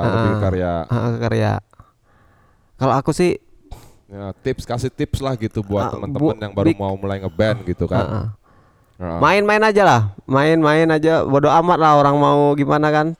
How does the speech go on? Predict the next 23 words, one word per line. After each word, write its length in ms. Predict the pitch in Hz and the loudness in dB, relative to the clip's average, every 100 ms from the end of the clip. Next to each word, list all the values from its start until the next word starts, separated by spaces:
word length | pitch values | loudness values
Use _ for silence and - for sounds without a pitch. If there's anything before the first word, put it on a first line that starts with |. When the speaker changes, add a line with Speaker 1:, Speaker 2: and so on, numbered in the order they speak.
| _ | _
Speaker 2:
sama 320 | _ 131 135 131 131 123 120 - | _ -2 2 2 2 0 0 0
aliran 400 | 123 143 143 143 | 2 2 2 0
kita, 320 | 151 139 139 | 0 2 2
genre 360 | 139 135 143 143 | 2 2 0 0
kita. 300 | 147 131 131 131 | 0 0 0 0
Speaker 1:
Iya. 480 | 101 98 92 87 - - - _ _ _ _ - | 0 2 0 -4 -8 -20 -20 _ _ _ _ -4
Speaker 2:
Gas 220 | 151 165 | -2 0
terus 260 | 180 202 | 2 4
lah 160 | 190 170 | 4 4
pokoknya. 420 | 147 139 127 117 - _ | 4 4 2 0 -4 _
Selagi 560 | - 165 165 170 175 170 | -2 0 2 2 4 2
menurut 320 | 170 170 151 | 2 2 2
kita 220 | 165 160 | 0 0
itu 140 | 160 165 | 2 2
mantap 500 | 160 156 147 185 180 | 4 2 2 0 0
dan 220 | - 147 151 | -2 0 2
nggak, 300 | 156 156 - - _ _ _ _ _ _ _ _ _ | 2 2 2 -4 _ _ _ _ _ _ _ _ _
nggak 320 | 135 139 139 | -4 0 0
me-, 420 | 127 147 147 143 143 139 143 143 139 | 2 0 2 2 2 2 0 0 2
merugikan 440 | 151 151 151 160 | 2 2 2 2
orang 240 | 156 160 165 | 2 4 4
lain, 280 | 165 160 175 | 4 2 0
Speaker 1:
Iya. 340 | 180 110 123 | 0 0 0